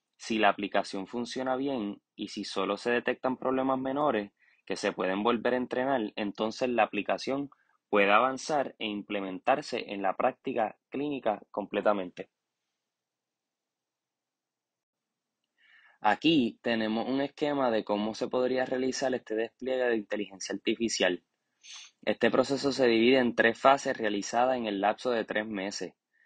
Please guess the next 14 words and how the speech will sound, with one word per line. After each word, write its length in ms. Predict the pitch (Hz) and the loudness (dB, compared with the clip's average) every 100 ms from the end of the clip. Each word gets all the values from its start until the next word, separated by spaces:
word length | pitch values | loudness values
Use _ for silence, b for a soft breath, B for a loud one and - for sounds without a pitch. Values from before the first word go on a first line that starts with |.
| b b _ | b b _
con 180 | 113 107 | -2 -2
múltiples 540 | 104 98 123 131 127 | -4 -4 -4 -2 -2
pasos 380 | - 135 143 135 | 2 0 0 -6
para 320 | - 117 110 | 0 2 2
la 280 | 104 101 104 | 0 -4 -6
revisión 800 | 98 95 95 - 117 135 165 170 b b b - | -4 -6 -6 -8 -4 -2 -4 -8 b b b -8
y 140 | 113 | -4
múltiples 460 | 104 98 104 127 - | -2 -4 -4 -6 -2
pasos 380 | 131 139 147 - | -2 0 -6 -4
para 260 | 127 117 | 0 0
la 120 | 107 | 2
evaluación 600 | 101 98 98 92 - 101 | 2 0 0 -2 -4 -4
del 140 | 110 123 | -4 -4
rendimiento, 1000 | 131 123 113 104 110 139 147 - 143 | -4 -2 -2 -2 -2 -4 -4 -4 -6